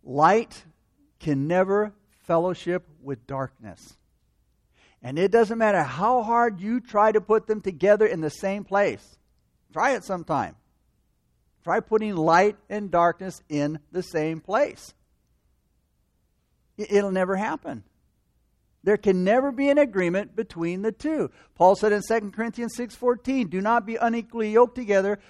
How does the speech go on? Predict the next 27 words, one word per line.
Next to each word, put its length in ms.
with 140
unbelievers, 880
for 300
what 280
fellowship 840
has 260
righteousness 800
with 160
lawlessness, 800
and 240
what 260
communion 1000
has 280
light 360
with 260
darkness?" 480
Now, 140
Paul 380
in 80
verse, 240
in 140
this 140
verse 260
was 140
dealing 320
with 140
marriage. 520